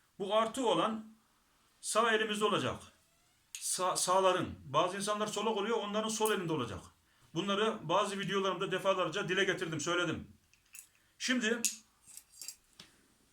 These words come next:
bazı arkadaşlar evlerde falan arama yapıyor. Veya kayada, eee,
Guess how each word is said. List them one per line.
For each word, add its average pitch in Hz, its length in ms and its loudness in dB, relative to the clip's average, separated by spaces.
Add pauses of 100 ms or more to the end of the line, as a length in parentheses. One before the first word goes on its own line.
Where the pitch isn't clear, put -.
(540)
bazı 208 280 2
arkadaşlar 220 540 2
evlerde 214 480 2
falan 220 220 0
arama 214 240 2
yapıyor. 202 320 0 (960)
Veya 202 360 2
kayada, 202 600 2 (720)
eee, 147 520 -2